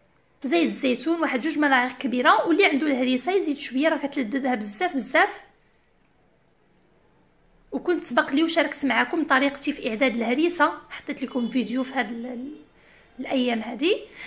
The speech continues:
اذا انا سديت عليهم دابا، ما زدت حتى حاجه نهائياً، سديت الكوكوط وخليتها حتى كتصفر، كنقص عليها، كنخلي نقص عليها بزاف وكنخليها ثمانية دقائق وكنحل.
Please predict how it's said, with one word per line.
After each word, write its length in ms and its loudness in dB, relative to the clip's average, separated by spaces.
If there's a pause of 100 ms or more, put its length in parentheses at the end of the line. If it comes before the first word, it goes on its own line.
(200)
اذا 180 6
انا 260 2
سديت 340 -4
عليهم 340 -2
دابا، 360 4
ما 120 4
زدت 180 0
حتى 200 -4
حاجه 260 2
نهائياً، 460 0
سديت 260 -8
الكوكوط 640 -4
وخليتها 400 0
حتى 180 -2
كتصفر، 680 0 (400)
كنقص 400 -2
عليها، 560 0 (760)
كنخلي 280 -2
نقص 280 -2
عليها 200 2
بزاف 320 2
وكنخليها 380 0
ثمانية 320 0
دقائق 460 -2
وكنحل. 440 -4